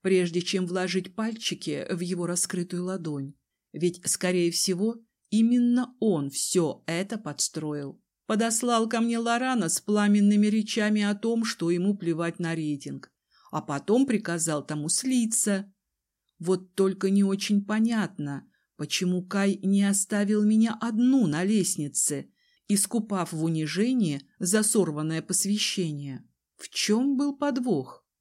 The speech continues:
Неужто всё ради того, чтобы выиграть спор? Я преодолела последнюю ступеньку и улыбнулась Артасу так сладко, что у него наверняка заболели зубы.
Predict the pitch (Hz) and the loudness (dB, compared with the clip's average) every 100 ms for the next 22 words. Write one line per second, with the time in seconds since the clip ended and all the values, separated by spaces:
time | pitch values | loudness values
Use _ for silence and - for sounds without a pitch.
0 | _ 151 147 147 226 320 - 151 135 - | _ -4 -2 2 2 2 0 -2 -2 0
1 | 226 202 196 180 156 151 135 151 285 - | 2 4 2 0 -2 -2 -4 0 0 0
2 | - 160 156 139 135 143 147 165 202 - | -2 -2 0 0 0 -2 2 2 2 0
3 | - 330 294 170 - _ _ _ _ _ | 0 2 2 0 -6 _ _ _ _ _
4 | _ _ _ - 160 175 160 170 175 160 | _ _ _ -6 0 0 0 -2 -4 -2
5 | 165 165 165 160 160 - 170 156 160 156 | -2 0 0 -2 -4 -2 0 0 0 -2
6 | - 160 - 139 139 139 - 220 277 _ | -2 -4 -4 -4 -4 -4 -4 -6 -6 _
7 | _ _ - 156 226 285 226 220 214 233 | _ _ -4 0 2 2 2 4 4 2
8 | 233 262 262 254 160 147 147 - 147 143 | 0 -2 -4 -4 -4 -2 -2 -2 -4 -6
9 | _ _ _ 156 147 - - 143 160 220 | _ _ _ -8 -4 -4 -4 -2 -4 -6
10 | - 151 135 _ _ - - 185 196 202 | -8 -10 -10 _ _ -14 -4 0 4 4
11 | 208 214 214 226 220 220 226 220 214 220 | 4 2 2 2 2 2 2 0 2 2
12 | 220 226 226 214 214 247 139 135 127 | 2 2 0 0 0 -2 -2 -4 -6